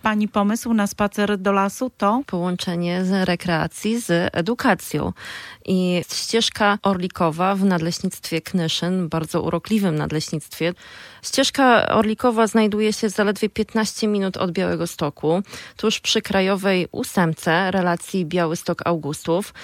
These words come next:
Speaker 2: gdzie każdy może pozostawić swój pojazd na miejscu postojowym przygotowanym przez leśników. I tam też ma początek właśnie ścieżka orlikowa.
Speaker 1: Czyli z Białegostoku dojeżdżamy dokąd?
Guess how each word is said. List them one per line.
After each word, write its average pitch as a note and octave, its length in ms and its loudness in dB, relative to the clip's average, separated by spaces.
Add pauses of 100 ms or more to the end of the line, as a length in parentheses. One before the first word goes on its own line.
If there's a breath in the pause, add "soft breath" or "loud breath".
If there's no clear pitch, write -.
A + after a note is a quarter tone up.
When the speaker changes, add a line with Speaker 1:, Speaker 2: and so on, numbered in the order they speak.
(300 loud breath)
Speaker 2:
gdzie F#3+ 260 0
każdy G#3 420 0 (300)
może F#3 460 0
pozostawić E3 600 -4
swój - 280 -4
pojazd D3+ 520 -4
na F3+ 100 -2
miejscu E3 540 -4 (380 loud breath)
postojowym F3 680 0
przygotowanym D#3+ 640 -4
przez - 300 -4
leśników. D#3+ 840 -2 (240 loud breath)
I C4 100 2
tam F4+ 260 2
też D4 420 0
ma A#3 280 4
początek A3+ 540 -2
właśnie G3+ 440 -2
ścieżka - 440 -2
orlikowa. F3 480 -2 (180)
Speaker 1:
Czyli G3+ 200 -4
z F#3+ 80 -6
Białegostoku G#3+ 680 -2
dojeżdżamy G3 540 0
dokąd? F3+ 480 -4